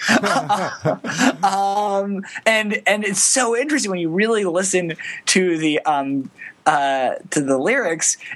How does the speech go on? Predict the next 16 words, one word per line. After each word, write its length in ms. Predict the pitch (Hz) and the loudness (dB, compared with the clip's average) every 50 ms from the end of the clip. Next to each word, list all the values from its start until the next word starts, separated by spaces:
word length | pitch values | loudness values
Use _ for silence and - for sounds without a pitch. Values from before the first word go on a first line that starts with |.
| - - - | -8 0 2
uh, 380 | 175 170 165 160 156 156 143 - - _ | 2 2 4 2 0 0 -2 -4 -4 _
it 140 | - 208 214 | 2 2 2
is, 600 | 190 196 190 185 175 170 160 156 151 143 - - - - - _ _ | 4 2 2 2 2 2 0 0 0 -2 -2 -4 -6 -14 -20 _ _
you 80 | 170 175 | 2 4
know, 180 | 175 160 156 | 4 2 2
about 480 | - 151 160 151 180 180 180 175 170 - - - - - - | 2 0 2 2 2 2 2 0 -2 -4 -10 -16 -18 0 2
the 100 | 170 165 165 | 2 2 4
oil 320 | 175 180 185 185 180 175 160 | 2 2 2 2 0 2 2
wasted 340 | 165 170 190 - - 165 | 0 0 0 -4 0 2
on 160 | 175 147 151 160 | 2 2 2 -2
the 140 | 160 160 | -4 0
ocean 320 | 147 160 156 - - 160 151 | 0 0 0 0 -2 -2 0
and 100 | 143 139 | 2 2
upon 300 | 139 131 - 147 147 147 | 2 2 2 0 2 2
our 140 | 143 139 135 | 2 0 2
seas 460 | - - 180 165 143 127 123 120 | 0 0 2 2 2 0 0 -2